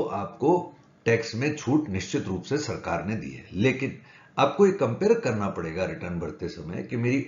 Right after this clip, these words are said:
old स्लैब रेट में tax liability क्या है, न्यू स्लैब रेट में tax liability क्या है, और finally जो beneficial हो वो option आपको claim करना होगा।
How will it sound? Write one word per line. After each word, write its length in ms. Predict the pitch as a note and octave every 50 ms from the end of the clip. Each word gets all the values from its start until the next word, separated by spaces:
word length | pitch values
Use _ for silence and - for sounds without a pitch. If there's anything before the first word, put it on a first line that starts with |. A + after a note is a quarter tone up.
| - D#3
old 200 | E3 F#3+ G3 -
स्लैब 260 | - - C3+ B2 A2+
रेट 200 | A2+ A#2+ A2+ - -
में 100 | A#2+ G2+
tax 240 | - G2+ F#2 - -
liability 340 | G2 F#2 F2 E2+ E2 - E2
क्या 200 | E2 - F2 F2+ F#2+
है, 260 | G2 F#2+ A2+ B2 - - _ - - _ _ -
न्यू 200 | A#2+ E3 G#3 F#3+
स्लैब 320 | - - C3+ B2 A2+ G#2
रेट 200 | A2+ A2+ - -
में 120 | A2+ G2+
tax 260 | F#2+ F#2+ F2+ - - F#2+
liability 340 | F2+ F2 E2 E2 D#2 D#2+ D#2
क्या 200 | - F2 F2+ F#2
है, 220 | F#2 F#2+ F#2+ - - - - - - - -
और 180 | B2+ A2 - -
finally 320 | A2 A#2 C3+ D#3 E3+ F3+ D3+ G2
जो 160 | A#2 F#3 G#3 E3
beneficial 540 | C3 B2 A#2+ A#2+ A#2 A2+ G2 E2 G#2 G2
हो 100 | G#2 B2+
वो 300 | C#3+ A2 G#2+ C3+ D#3 B2+ G#2
option 340 | F#2+ F#2 - - - B2+ B2
आपको 280 | F#2+ F2 F2 - - G#2
claim 320 | E2+ - E2+ F2+ A#2 E3 E3+ - - - - _ -
करना 220 | G#2+ G2+ F#2+ F#2+ D#2+
होगा। 440 | - - D2 D2 - D#2+ D#2 -